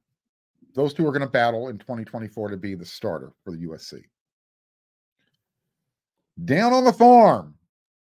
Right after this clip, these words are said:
U S C class of twenty twenty-six, Julian Lewis, possibly class of twenty twenty-five. He has the necessary credits, school units to reclassify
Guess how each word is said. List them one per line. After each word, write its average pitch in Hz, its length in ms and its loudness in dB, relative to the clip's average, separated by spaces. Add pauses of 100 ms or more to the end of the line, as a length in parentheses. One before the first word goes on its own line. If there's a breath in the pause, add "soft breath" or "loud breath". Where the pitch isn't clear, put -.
(380)
U 156 240 -6
S 202 100 -6
C 202 220 -6
class 147 560 -4
of 90 240 -16
twenty 196 440 -10
twenty-six, - 1040 -10 (800)
Julian 175 680 -2
Lewis, 113 560 -10 (1500)
possibly 131 420 -6
class 113 300 -10
of 104 80 -20
twenty 98 220 -16
twenty-five. 131 840 -6 (760)
He 139 260 -6
has 139 240 0
the 131 100 -6
necessary 117 760 -8
credits, 104 520 -12 (360)
school 127 380 -8
units 107 360 -10
to - 140 -16
reclassify 110 1080 -8